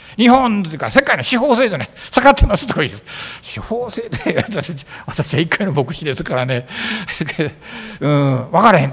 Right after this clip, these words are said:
「分かりません」って書いてある。そうやな。まあ、はっきり言わしてもらうと、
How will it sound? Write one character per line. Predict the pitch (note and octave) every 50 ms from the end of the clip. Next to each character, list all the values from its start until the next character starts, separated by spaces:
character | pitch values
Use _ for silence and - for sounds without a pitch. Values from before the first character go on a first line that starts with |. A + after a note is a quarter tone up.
| - -
「分 | - G2 A#2
か | G#2+
り | - B2
ま | A2 -
せ | C#3+ E3+ E3+ A3
ん」 | G#3+
っ |
て | - -
書 | - -
い | D#2+
て | -
あ | -
る。 | - _ _
そ | _ -
う | -
や | -
な。 | - E3 G#3 G3+ C#3+ G#2 - - - _ _ _ _ _ _ _ _
ま | - F3+
あ、 | C#3
は | G#3+ G#3+ A3
っ | -
き | - F4 E4+
り | D4+
言 | G3 D3+
わ | C#3+ -
し | - -
て | C#3+
も | C3 B2+
ら | A#2 A2
う | C3
と、 | - - B3+ A#3